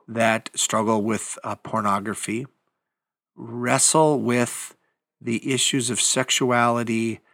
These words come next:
and viewing it not the way God designed, but as more of a, um, conquering of something, or as a voyeuristic look,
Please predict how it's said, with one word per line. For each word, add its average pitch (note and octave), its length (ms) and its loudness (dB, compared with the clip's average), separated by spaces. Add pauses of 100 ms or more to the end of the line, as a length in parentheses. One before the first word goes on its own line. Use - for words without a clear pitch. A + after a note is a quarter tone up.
(440)
and A2 380 -6 (100)
viewing A#2+ 640 0
it - 280 -4
not A#2+ 380 -2
the C3 100 -4
way A#2 220 -2
God A#2+ 340 -2
designed, A2 640 -2
but G#2+ 140 -4
as G2+ 220 -6
more G#2+ 440 -2
of G#2 320 -2 (140)
a, G#2+ 340 -6 (640)
um, B2 520 -12 (680)
conquering B2 880 2
of A2+ 200 -2
something, A#2 600 -4
or G2+ 280 -6
as G2+ 120 -8
a G#2+ 60 -6
voyeuristic A#2 880 0
look, G#2 440 -4